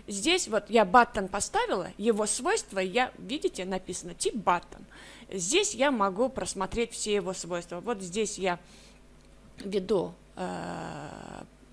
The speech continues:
про-, э, прокруткой,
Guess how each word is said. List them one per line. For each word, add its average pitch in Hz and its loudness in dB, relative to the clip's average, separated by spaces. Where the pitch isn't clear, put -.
про-, - 0
э, 50 -10
прокруткой, 381 0